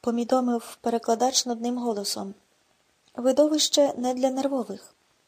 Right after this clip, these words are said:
А більше, власне, дивитись там ні на що, додав він англійською. Єва не мала бажання оглядати огидних кажанів,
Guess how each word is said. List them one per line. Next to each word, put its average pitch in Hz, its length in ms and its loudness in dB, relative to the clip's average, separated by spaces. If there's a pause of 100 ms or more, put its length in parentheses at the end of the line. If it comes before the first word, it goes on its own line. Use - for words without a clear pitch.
(500)
А 220 120 -10
більше, 214 340 -2
власне, 233 460 -6 (460)
дивитись 247 680 0
там 262 500 -4 (120)
ні 285 200 -6
на 214 120 -6
що, - 360 -2 (220)
додав 233 340 0
він 233 360 -8
англійською. 208 720 -6 (1600)
Єва 294 420 0
не 302 140 0
мала 294 240 0
бажання 285 560 -2
оглядати 233 560 -2
огидних 226 500 -8
кажанів, 208 560 -6